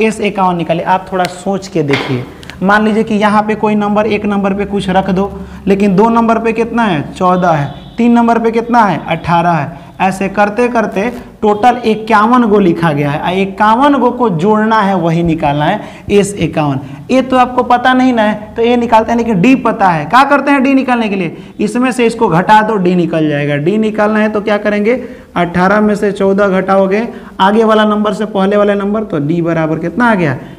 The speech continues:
चार आ गया। डी निकल गया मेरा चार। लेकिन एक चीज़ नहीं निकला है, वो क्या नहीं निकला है, तो हमको मतलब ए नहीं पता है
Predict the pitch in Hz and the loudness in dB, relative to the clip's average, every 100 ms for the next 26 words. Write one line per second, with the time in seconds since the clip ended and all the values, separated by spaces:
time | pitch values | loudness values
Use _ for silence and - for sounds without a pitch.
0 | - - 170 151 139 135 135 135 180 180 | -14 -2 0 2 0 -2 0 2 2 2
1 | 175 175 175 170 170 208 254 - - - | 0 0 2 2 2 0 -2 -8 -16 -20
2 | - 156 143 135 - - 170 175 180 185 | -6 -2 -2 -4 -10 -4 -2 -2 -2 -2
3 | 214 208 214 196 196 220 214 185 160 135 | -4 -4 -4 -4 -2 -4 -2 0 0 0
4 | 127 - - 147 202 208 220 220 214 214 | -6 -10 -4 -2 2 2 2 0 0 4
5 | 220 226 254 - - - 190 175 147 208 | 4 4 0 -6 -18 -8 -4 -4 -2 -2
6 | 202 214 208 214 - - - - 202 202 | 0 4 4 2 -4 -14 -18 -6 -4 0
7 | 208 - - 277 277 208 208 190 190 190 | -2 -2 2 4 4 2 0 0 0 2